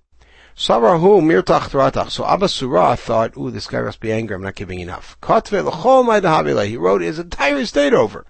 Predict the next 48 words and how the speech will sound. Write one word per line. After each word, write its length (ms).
Not 160
one-tenth, 400
his 160
entire 300
estate 280
over 180
to 60
the 80
girl. 300
L'sof 340
amar 360
le. 320
So 140
then 380
the, 140
the 140
father 340
finally 260
turned 220
to 60
him 80
and 100
said, 180
"Hashta 400
nami 320
lo 100
mishtaymar. 880
You're 100
still 200
not 180
talking 240
to 80
me. 200
Chayed 420
demar. 360
I 40
swear 380
by 140
you. 220
Lo 200
shviki 640
midi 320
l'nafshay. 460
I 80
left 200
nothing 320
for 120
myself." 540